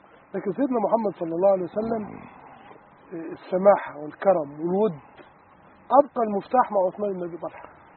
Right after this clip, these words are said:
Speaker 2: هذا يعني ليثبت لنا ان النبي صلى الله عليه وسلم هو يعني، لانه يعني المعلم.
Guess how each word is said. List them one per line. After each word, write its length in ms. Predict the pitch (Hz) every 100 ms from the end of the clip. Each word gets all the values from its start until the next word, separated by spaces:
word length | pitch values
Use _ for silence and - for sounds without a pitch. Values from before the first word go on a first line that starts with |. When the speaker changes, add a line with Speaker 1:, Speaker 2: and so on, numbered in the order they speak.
| - -
Speaker 2:
هذا 500 | - 90 135 127 101 95 - _ -
يعني 340 | 78 80 85 78
ليثبت 500 | 78 110 - - -
لنا 300 | 101 - - - _ - - - -
ان 160 | 85 90
النبي 400 | 92 98 127 117
صلى 280 | 98 90
الله 320 | 85 85 - -
عليه 140 | 78 80
وسلم 440 | - 107 92 87 - - - - -
هو 160 | 127 120 107 - _ - - _ -
يعني، 340 | 82 80 82 85
لانه 440 | 80 95 113 107 101 92 - -
يعني 280 | 80 80 82 -
المعلم. 580 | 82 87 82 78 64